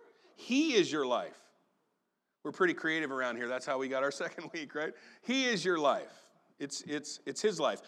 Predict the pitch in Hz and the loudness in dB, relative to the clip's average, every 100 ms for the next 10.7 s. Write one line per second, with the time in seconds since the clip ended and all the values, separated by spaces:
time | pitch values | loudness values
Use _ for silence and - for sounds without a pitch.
0 | - - 165 - 233 226 202 196 185 165 | -10 -4 -2 4 8 10 8 4 2 2
1 | 190 247 185 135 127 120 117 151 - 160 | 2 2 4 4 2 -4 -4 -4 -2 -2
2 | 151 147 127 147 139 127 - 170 147 - | -2 -6 -6 -4 -4 -4 0 0 0 -4
3 | - 202 208 196 175 165 - 254 151 - | -4 2 2 4 4 2 -2 0 0 -2
4 | - _ _ _ _ _ - 156 247 220 | -10 _ _ _ _ _ -8 -2 2 2
5 | 147 117 117 190 208 143 - 117 90 85 | 2 -2 2 4 4 2 -2 -6 -8 -12
6 | _ _ _ _ _ - 208 220 185 151 | _ _ _ _ _ -4 0 4 6 4
7 | 202 185 175 - 220 190 165 151 - - | 2 0 -2 0 0 2 0 -2 -6 -2
8 | 214 202 147 135 151 147 - _ - - | 0 0 2 2 2 -2 -16 _ -8 -2
9 | 233 156 - 143 151 170 156 127 - - | 0 0 -2 -2 -2 -2 -2 -6 -12 -20
10 | - 165 139 139 131 - 123 | -16 -12 -10 -10 -12 -12 -14